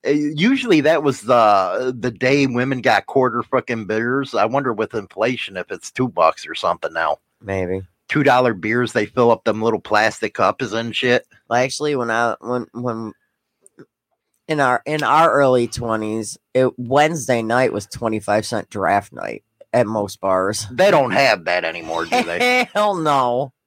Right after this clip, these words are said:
Speaker 1: You can't make any money with inflation now on twenty-five cent beers.
Speaker 2: Mm-mm.
Speaker 1: That's just stupidity
Speaker 2: But
Speaker 1: unless
Speaker 2: you know
Speaker 1: you give 'em a
Speaker 2: damn,
Speaker 1: little shot glass.
Speaker 2: you know damn well they be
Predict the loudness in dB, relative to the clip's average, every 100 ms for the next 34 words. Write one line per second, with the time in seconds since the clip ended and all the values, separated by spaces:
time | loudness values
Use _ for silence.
0 | _ _ _ -6 -4 0 0 0 0 0
1 | 0 0 0 0 -2 -2 -4 -6 -2 -2
2 | -2 -4 -2 0 2 2 -2 -4 -6 -2
3 | -2 -2 -2 -4 -4 -8 -8 -10 -14 -16
4 | -18 -20 -20 -20 _ _ _ _ _ _
5 | _ _ _ _ _ 2 6 6 4 -6
6 | -10 _ -2 0 0 0 0 0 0 0
7 | -2 -2 0 2 2 2 2 2 0 -2
8 | -4 -4 0 0 -2 -6 -6 -2 0 0
9 | 2 2 2 2 2 2 2 -2 -2 -6